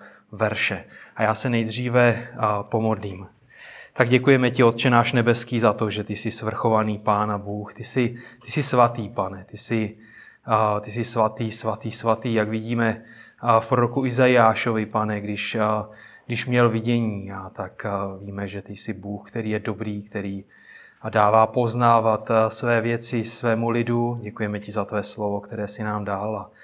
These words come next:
moc tě prosíme i za to, abys nám dal otevřené srdce, Pane, aby, a, jsme byli pokorní před tebou a aby jsme,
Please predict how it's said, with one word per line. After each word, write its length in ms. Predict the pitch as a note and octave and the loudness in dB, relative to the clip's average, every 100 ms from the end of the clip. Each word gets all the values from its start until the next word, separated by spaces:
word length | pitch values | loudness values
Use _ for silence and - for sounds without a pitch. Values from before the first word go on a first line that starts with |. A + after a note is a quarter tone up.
| - - A#2+ | -20 -16 -12
moc 160 | A#2 | -4
tě 80 | C3 | -4
prosíme 560 | B2+ A#2 - B2 A#2+ A#2 | -2 -4 -4 -2 0 0
i 60 | |
za 140 | A#2 A2+ | -2 0
to, 100 | B2 | -2
abys 240 | A#2 A2+ | -2 -4
nám 160 | A#2+ A2+ | -4 -2
dal 140 | G#2+ | -4
otevřené 440 | G#2 A2 A2 G#2+ | -4 -6 -6 -8
srdce, 380 | - G2+ - G#2+ | -8 -12 -10 -8
Pane, 320 | - G2 F#2+ | -6 -8 -8
aby, 260 | F#2+ G#2 G2+ - - - - - | -10 -8 -8 -10 -20 -20 -20 -6
a, 120 | A#2 | -4
jsme 140 | A#2 B2+ | -2 0
byli 140 | B2+ | 0
pokorní 560 | B2 A2 B2+ A#2 A#2 A2 | 0 -2 0 0 -2 -6
před 240 | - A2 | -8 -4
tebou 520 | A#2 G#2+ A2 A2+ A2+ | -2 2 2 2 2
a 60 | G2+ | -2
aby 220 | G2 G2+ | -4 -10
jsme, 320 | - G#2+ G2+ | -10 -8 -8